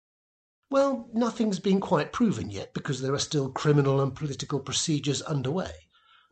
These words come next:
But the general consensus seems to be that Donald Trump was sending out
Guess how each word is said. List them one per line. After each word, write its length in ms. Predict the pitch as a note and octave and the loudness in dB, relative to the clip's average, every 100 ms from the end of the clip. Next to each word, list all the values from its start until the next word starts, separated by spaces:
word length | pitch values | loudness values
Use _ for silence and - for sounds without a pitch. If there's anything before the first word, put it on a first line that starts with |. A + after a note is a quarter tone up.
| _ | _
But 160 | E3 D#3+ | -4 -2
the 80 | C#3+ | -4
general 440 | A#2 D3 F#3 D3 | -2 0 2 0
consensus 1000 | B2+ C3+ A#2 - C4 A3 - - - - - | -2 -4 -2 -2 -2 -4 -6 -8 -8 -10 -8
seems 360 | - D3+ F#3 - | -2 0 -2 -4
to 80 | |
be 300 | F2 - - _ _ _ _ | -8 -10 -18 _ _ _ _
that 300 | C3+ C#3+ D3+ | -6 -6 -4
Donald 320 | G#2+ D#3 G3+ G3 | 0 2 2 -2
Trump 320 | - E2 - _ | -8 -8 -14 _
was 120 | C#3+ | -4
sending 560 | - - D3+ D#3 E3 C3+ | -2 0 0 0 -2 -4
out 240 | F#2+ - | -8 -12